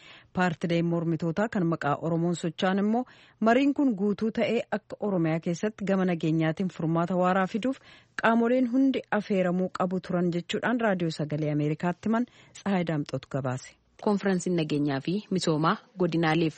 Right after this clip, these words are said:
Speaker 2: magaalota Oromiyaa keessatti gaggeeffameera. Konferensiin kun dhimmoota nageenyaa, olaantummaa seeraa kabachiisuu fi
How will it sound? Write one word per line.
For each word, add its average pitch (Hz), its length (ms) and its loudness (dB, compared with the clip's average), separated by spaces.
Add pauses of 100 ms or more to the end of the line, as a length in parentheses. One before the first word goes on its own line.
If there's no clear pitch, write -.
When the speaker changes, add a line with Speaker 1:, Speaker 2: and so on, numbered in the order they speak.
(120)
Speaker 2:
magaalota 151 440 -2
Oromiyaa 151 300 0
keessatti - 400 -6
gaggeeffameera. 156 680 0 (380)
Konferensiin 180 580 2
kun 196 200 0 (380)
dhimmoota 175 380 0 (140)
nageenyaa, 165 640 0 (460)
olaantummaa 160 560 2
seeraa 156 300 0
kabachiisuu 170 600 -2
fi 214 240 -2